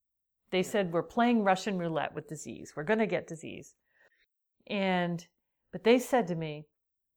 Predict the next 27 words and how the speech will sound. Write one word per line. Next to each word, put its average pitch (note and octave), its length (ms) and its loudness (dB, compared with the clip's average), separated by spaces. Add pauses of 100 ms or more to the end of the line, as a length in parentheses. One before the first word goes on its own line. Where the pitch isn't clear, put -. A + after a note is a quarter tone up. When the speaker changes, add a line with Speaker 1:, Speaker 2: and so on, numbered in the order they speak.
Speaker 1:
what F#3+ 180 -2
happened G3+ 520 -2
in D#3+ 100 -6
the D#3+ 160 -8
eighties F3+ 420 -6
was D3 280 -8 (500)
men F3+ 320 2
in B3+ 160 2
suits - 680 -4
showed A#3+ 360 2
up A#3+ 320 0 (600)
and D3 300 -6
they C#3 120 -4
said C#3 320 -6
it C#3+ 140 -6
was C#3 220 -8
a C3 240 -8
done A3 280 2
deal. G#3 300 2
We G3 180 0
were G#3 140 0
getting E3+ 380 -4
Atlantic D#3 420 -8
salmon. - 400 -20
There C#3+ 120 -8
was D3 220 -8
no A#3 640 6